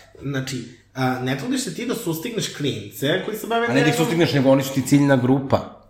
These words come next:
Speaker 1: Dobro, oni ti jesu
Speaker 2: Neće
Speaker 1: ciljna
Speaker 2: meni babi i dede da dolaze na žurke.
Speaker 1: Dobro, ali ako builduješ svoj legacy, onda se sve, a, drag kraljice trude da postignu ono što si ti postigao.
Speaker 2: Mogu ja sa četrdeset pet da imam neki svoj talk show, to bi mi bilo okej.
Speaker 1: Može.
Speaker 2: Ako, ako Željko Mitrović ovo sluša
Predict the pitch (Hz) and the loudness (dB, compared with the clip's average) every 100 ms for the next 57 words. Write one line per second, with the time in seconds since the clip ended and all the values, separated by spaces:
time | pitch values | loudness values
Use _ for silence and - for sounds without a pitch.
0 | _ 131 147 135 123 139 160 160 98 110 | _ -6 -4 -4 -6 -4 -2 -2 0 0
1 | 107 143 143 135 147 143 151 139 127 123 | 4 4 6 4 4 4 2 2 2 4
2 | 113 110 98 98 - - _ _ - _ | 2 0 0 -4 -8 -18 _ _ -20 _
3 | _ _ _ _ _ _ _ _ _ _ | _ _ _ _ _ _ _ _ _ _
4 | _ _ 117 147 262 226 143 127 127 117 | _ _ -12 -6 -2 -2 -2 -4 -6 -6
5 | 147 220 226 233 220 220 226 240 196 196 | -2 -2 -2 -2 0 -2 -4 -4 -4 -6
6 | - 185 208 214 190 170 165 151 147 190 | -8 -10 -8 -6 -6 -4 -2 -2 -2 -2
7 | 208 160 175 220 - - 175 226 180 147 | -2 0 0 -2 -8 -6 -4 -2 -4 0
8 | 147 - - 202 175 185 180 - 127 - | 2 2 2 -2 -2 -2 -4 -8 -10 -2
9 | 147 - - 123 156 185 170 123 131 151 | -2 -2 0 2 6 4 4 0 0 2
10 | 165 143 143 135 - 135 127 120 - - | 2 4 4 2 0 -2 2 0 0 -8
11 | 90 - - 110 107 98 98 95 - - | -8 -6 -2 0 0 -4 -6 -10 -14 -16
12 | 110 95 98 - - - - _ _ _ | -12 -10 -10 -14 -18 -20 -20 _ _ _
13 | _ _ _ _ _ - 104 113 107 110 | _ _ _ _ _ -6 -4 -2 -2 0
14 | 104 113 117 110 107 104 104 95 107 107 | 0 0 0 0 -2 -4 -4 -4 -6 -8
15 | - 104 | -6 -6